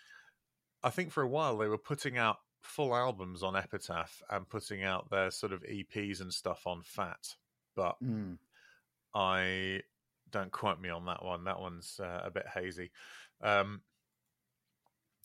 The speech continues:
Speaker 1: but yeah, sold eight thousand copies, which is just over double the amount, um, S and M Airlines sold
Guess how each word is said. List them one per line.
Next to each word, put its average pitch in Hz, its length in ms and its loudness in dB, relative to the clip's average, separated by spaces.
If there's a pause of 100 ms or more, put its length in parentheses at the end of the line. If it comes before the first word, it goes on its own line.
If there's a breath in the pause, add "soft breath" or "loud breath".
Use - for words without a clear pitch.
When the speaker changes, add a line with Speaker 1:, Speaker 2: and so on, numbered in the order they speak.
Speaker 1:
but 123 140 4
yeah, 110 160 8
sold 139 280 6
eight 175 200 6
thousand 139 420 2
copies, 101 500 2
which - 240 -6
is 98 320 -4 (440)
just - 280 -2
over 110 220 4 (160)
double 107 340 4
the 101 140 2
amount, 95 540 0 (180)
um, 90 480 0 (120)
S - 180 -2
and 101 100 -2
M 92 120 2
Airlines 90 480 0
sold 92 440 0